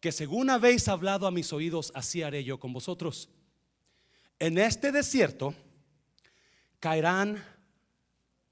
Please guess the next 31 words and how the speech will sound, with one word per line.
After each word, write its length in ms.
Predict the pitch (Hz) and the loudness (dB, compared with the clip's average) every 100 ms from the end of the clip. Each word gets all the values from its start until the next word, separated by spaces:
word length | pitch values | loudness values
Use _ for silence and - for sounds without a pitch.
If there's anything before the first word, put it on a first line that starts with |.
| - | -8
vuestros 360 | 135 - 147 | -6 -6 -6
cuerpos. 500 | - 156 - 110 - 107 _ _ _ _ _ _ _ - | -4 -4 -6 -8 -8 -12 _ _ _ _ _ _ _ 0
Todo 280 | 180 233 | 4 6
el 120 | 269 254 | 6 8
número 340 | 277 285 277 | 6 6 4
de 60 | 233 | 2
los 160 | 208 | 0
que 80 | 185 | -2
fueron 280 | 170 220 220 | 2 2 2
contados 600 | 208 190 208 214 226 196 | -2 -2 0 0 0 -4
entre 240 | 180 185 | -4 -4
vosotros, 560 | 170 156 180 - 131 - - - | -6 -4 -4 -4 -8 -10 -20 -6
de 140 | 151 | -4
veinte 460 | 156 180 220 226 240 | 0 0 0 0 0
años 400 | 226 240 226 - | 0 -2 -4 -4
arriba, 420 | 202 196 131 127 - - | -2 -4 -6 -8 -12 -4
los 180 | 151 147 | -2 0
cuales 320 | 185 196 147 | 0 0 -2
han 160 | 180 196 | -2 -2
murmurado 560 | 202 202 190 196 196 | -2 -2 0 0 0
contra 280 | 196 196 196 | -2 -4 -4
mí, 240 | 156 127 165 - _ _ _ _ _ _ _ _ _ - _ - - | -4 -6 -10 -18 _ _ _ _ _ _ _ _ _ -20 _ -20 -8
vosotros 680 | 160 135 233 247 285 285 247 | -4 0 2 2 2 2 2
a 60 | |
la 120 | 226 208 | 2 2
verdad 440 | 185 190 214 185 | 2 4 4 2
no 280 | 170 190 214 | -2 0 0
entraréis 680 | 208 196 190 170 208 220 233 | 0 -2 -2 0 2 2 0
en 80 | |
la 140 | 220 220 | -2 -4
tierra 440 | 226 233 156 147 | -6 -4 -6 -8